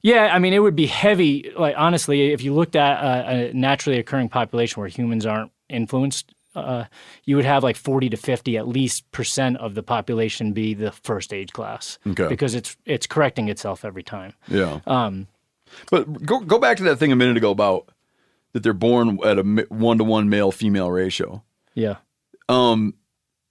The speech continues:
Speaker 2: but, but the females, like, in an unhunted population, don't the females live way longer than the males?
Speaker 1: Uh, they can. Uh, they do, yes. Uh, they do, but when you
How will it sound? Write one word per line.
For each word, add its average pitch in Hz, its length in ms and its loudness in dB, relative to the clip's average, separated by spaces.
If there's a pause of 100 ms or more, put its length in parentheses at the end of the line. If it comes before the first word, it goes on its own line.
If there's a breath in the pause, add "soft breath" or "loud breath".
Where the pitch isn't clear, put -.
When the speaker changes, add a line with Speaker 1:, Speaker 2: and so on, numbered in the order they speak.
(1300)
Speaker 2:
but, 143 220 2
but 143 160 2
the 127 80 0
females, 180 500 2
like, 120 160 4
in 123 120 6 (100)
an 127 140 6 (100)
unhunted 143 500 4
population, 101 800 0 (1080)
don't 175 160 4
the 190 80 -2
females 165 340 2
live 104 180 0
way 104 200 4
longer 107 300 2
than 110 80 2
the 101 60 0
males? 98 460 -2 (1040)
Speaker 1:
Uh, 143 220 4
they 143 160 2
can. 175 500 2 (320 soft breath)
Uh, 151 360 2
they 170 140 4
do, 139 440 2
yes. 127 540 0 (340)
Uh, 123 180 2
they 135 120 2
do, 156 180 4
but 127 260 2
when 127 560 2
you 131 220 -2